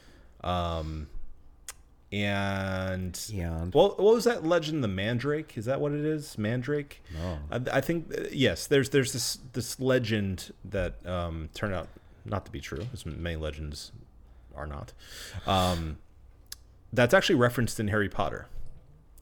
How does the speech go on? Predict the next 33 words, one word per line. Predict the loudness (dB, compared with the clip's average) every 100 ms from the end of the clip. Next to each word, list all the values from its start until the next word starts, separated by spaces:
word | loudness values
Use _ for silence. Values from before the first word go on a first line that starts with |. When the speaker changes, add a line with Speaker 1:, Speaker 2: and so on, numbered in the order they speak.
| -4
Speaker 1:
You | 2
know, | 4
the | 6
guy | 6
with | 6
the | 4
head, | 2 2 0 -6 -4
the | -2 0
face | 2 6
in |
the | 8
Speaker 2:
Yeah. | 8 8
Speaker 1:
back |
of | 2
his | 0
head. | 0 2 0 0 -6 -14 -6 6
That | 8
was | 12
Speaker 2:
Well, | 12
Speaker 1:
like | 10
Speaker 2:
isn't |
that | 8 8
Voldemort? | 8 6 6 0 -2 -4 -12 -20 2
Speaker 1:
Yeah, | 4 4 2 -6
yeah, | 0 2
yeah. | 4 4
Speaker 2:
Yeah, | 4 2
Speaker 1:
But, | -2
Speaker 2:
okay. | -6 -6
Speaker 1:
but | 2 2
I'm | 4
saying, | 2 4
like, | 2